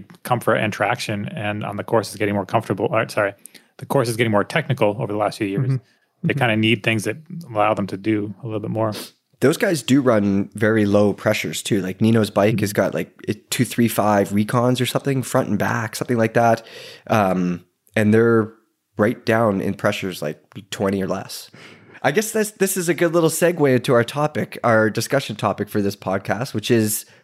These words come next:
Speaker 3: dorking out on the little stuff, all sorts of bike setup things, uh, stuff like pedals, what pedals we prefer. Um, do you, do you like zero float, a ton of float? What handlebars you prefer?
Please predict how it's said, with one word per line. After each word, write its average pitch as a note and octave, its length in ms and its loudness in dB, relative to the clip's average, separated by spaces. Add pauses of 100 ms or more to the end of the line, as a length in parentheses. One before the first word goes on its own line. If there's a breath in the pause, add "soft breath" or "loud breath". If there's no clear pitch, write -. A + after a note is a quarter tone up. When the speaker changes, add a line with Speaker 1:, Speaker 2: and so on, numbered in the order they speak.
(160 soft breath)
Speaker 3:
dorking C#3+ 480 2
out C3+ 260 4
on A#2+ 140 4
the A#2+ 60 2
little A2+ 340 2
stuff, - 440 -8
all - 140 2
sorts C3 280 0
of G2 140 -4
bike B2+ 260 0
setup B2 360 -2
things, A#2+ 400 -4 (460 loud breath)
uh, F#2 260 -2 (280 soft breath)
stuff - 380 -6
like A#2 220 -2
pedals, A2+ 380 2
what G#2+ 180 0
pedals C3+ 320 2
we B2 100 4
prefer. G#2 500 -2 (380 loud breath)
Um, F#2 480 -2 (840 soft breath)
do A2 140 0
you, G#2 640 4 (220 loud breath)
do A2 80 -4
you G2+ 540 2
like F#2 220 0
zero A2 320 2
float, C3 400 2
a G2+ 40 -2
ton C3 240 -2
of C3 80 0
float? B2 360 2
What - 80 -4
handlebars B2 640 2
you A#2+ 80 -2
prefer? A2+ 540 0